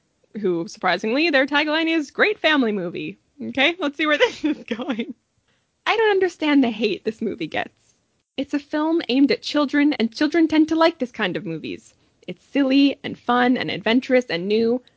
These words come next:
I don't get why people always get upset because a remake isn't like the original classic one. Why should it be? Who would like to watch a movie remade the same time over and over again?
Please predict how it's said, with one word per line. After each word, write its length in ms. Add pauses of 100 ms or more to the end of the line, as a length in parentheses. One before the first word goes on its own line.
I 100
don't 220
get 260
why 420
people 280
always 320
get 140
upset 480
because 320
a 60
remake 440
isn't 220
like 160
the 140
original 360
classic 520
one. 280 (460)
Why 220
should 260
it 180
be? 260 (580)
Who 140
would 120
like 200
to 80
watch 220
a 60
movie 360
remade 680
the 80
same 420
time 320
over 440
and 80
over 260
again? 340